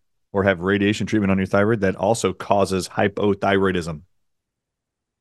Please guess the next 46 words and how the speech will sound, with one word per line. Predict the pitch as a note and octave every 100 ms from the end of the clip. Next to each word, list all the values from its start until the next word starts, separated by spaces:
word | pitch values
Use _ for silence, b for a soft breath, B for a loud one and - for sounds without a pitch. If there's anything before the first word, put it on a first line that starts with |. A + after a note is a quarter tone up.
| _ _ _ _ _ _ _ _ _
That's | - F#2+
not | G#2+ F#2+
the | F#2
only | F2+ F2+
thing, | F2+ F#2
by | E2 E2+
the |
way. | E2+ E2+ E2+ _ _ _ _ _ _ _
We'll | G#2 G#2+
get | F#2+
to | -
that, | F2 -
though. | F2+ - _ _ _
The | G2+
medical | A2 B2 A2
profession | A#2+ A#2+ A#2 A#2+ _
does | G2 F2+
not | F#2+ G2 G2 -
know | F#2 F2+ F2 - _
anything | B2 G2+ F2+ F2 F2 -
about | F2+ E2+
healing | F#2 F2
people. | E2+ E2 - - _ _ -
All | G#2+
they | G#2
know | G2 F#2+
is | F2
what | G2
is | F2
being | F2+ F2+
published, | E2 F2+ G#2 F#2+ -
and | F#2
then | F2+
they | F2
just | F2 F2
read | G2
that | F#2 F#2
and | C3+
tell | - F#2
you | F2
what | E2+
they | E2 F2
read. | F2+ D#2+ - _ _ _ _ _ _ -
They | G#2+
never | A2 G#2
actually | G2 - F2+